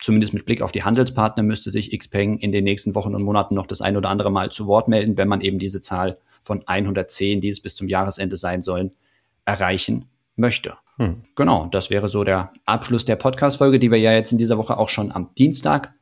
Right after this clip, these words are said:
Speaker 1: aufzeichnen und ausspielen, weil wir für diese Woche noch einige Termine vor uns haben und es ansonsten nicht darstellbar wäre. Unter anderem die Automechaniker-Pressekonferenz in Frankfurt. Ich bin in Brühl unterwegs und du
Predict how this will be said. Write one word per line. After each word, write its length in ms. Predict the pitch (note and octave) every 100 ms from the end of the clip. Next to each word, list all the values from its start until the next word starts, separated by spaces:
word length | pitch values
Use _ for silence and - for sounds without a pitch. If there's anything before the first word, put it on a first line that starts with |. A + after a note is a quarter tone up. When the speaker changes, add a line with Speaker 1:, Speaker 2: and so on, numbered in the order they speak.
| -
Speaker 1:
aufzeichnen 600 | B2 C3 C3 C3 B2+ A#2+
und 160 | A2+
ausspielen, 520 | A2 B2 - D3 E3 F#3+ - - - - -
weil 240 | A2+ B2
wir 100 | C3
für 120 | B2+
diese 220 | C3 C3
Woche 200 | B2 B2+
noch 260 | A#2 B2 - -
einige 300 | G2+ B2 A2+
Termine 320 | A#2+ C#3 C3
vor 160 | F#2+ F#2+
uns 180 | -
haben 280 | F2+ G2+ C#3+
und 180 | B2+ G#2+
es 100 | -
ansonsten 400 | G#2 G2 G#2+ B2
nicht 340 | A2+ A2 - -
darstellbar 480 | D#3+ F#3+ G2 F2 F2
wäre. 300 | F2 F2+ - -
Unter 320 | A#2+ A2 G2+
anderem 420 | A2 G#2+ G#2+ G2+ -
die 60 | G2+
Automechaniker-Pressekonferenz 1200 | A2 A2 A2 A#2+ A#2 G#2 A#2 A#2 A2 G#2+ A2+ A2
in 80 |
Frankfurt. 500 | A2 B2+ C3 B2+ A#2+ - - - - -
Ich 180 | B2
bin 100 | B2+
in 120 | A2+ G#2+
Brühl 220 | B2+ C#3+
unterwegs 520 | D3 D#3 D#3+ F#3 -
und 240 | C3 C3+
du 380 | C#3 D3+ E3+ F3